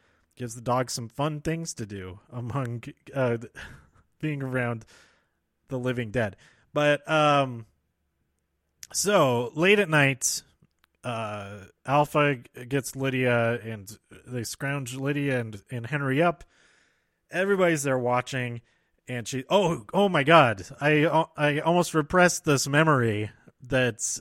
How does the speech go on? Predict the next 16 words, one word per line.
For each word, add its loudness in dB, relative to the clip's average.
uh, -2
there's -2
some -6
dissent -2
in -6
the -2
ranks. -6
And, -4
uh, -6
Lydia 2
just, -4
she -4
decapita-, -2
de-, -4
decapita-, -2
decapita-, -2